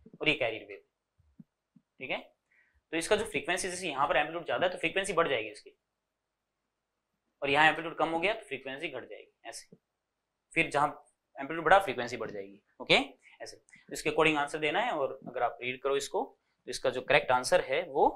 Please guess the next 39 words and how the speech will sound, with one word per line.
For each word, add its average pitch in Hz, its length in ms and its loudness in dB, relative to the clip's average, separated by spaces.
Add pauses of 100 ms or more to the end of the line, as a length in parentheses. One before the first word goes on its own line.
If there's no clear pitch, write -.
(500)
आ, 117 320 2
जो 113 240 -8
है 143 80 8
वो 120 220 0
fourth 147 220 6
हो 127 40 -2
जाएगा। 120 240 2
देखिए, 135 320 -2
in 151 60 2
amplitude 190 480 4
modulation 131 420 0
the 156 80 8
amplitude 190 480 6
of 196 160 8
high 135 200 6
frequency 127 500 -4
carrier 123 200 4
wave 131 140 0
is 139 100 -6 (160)
made 208 300 6
to 156 100 0
vary 117 240 4 (540)
in 180 120 2
proportion 220 400 6
to 190 60 12
the 131 60 12
amplitude 135 320 6
of - 160 2
audio 120 180 0
signal, 107 240 -8 (520)
ठीक 147 120 -10
है, 254 160 -2
तो - 160 -20
fourth 131 180 0
option - 160 -10
इसका 143 180 -2
करेक्ट - 260 -2
हो 101 60 -10
जाएगा। 104 280 -12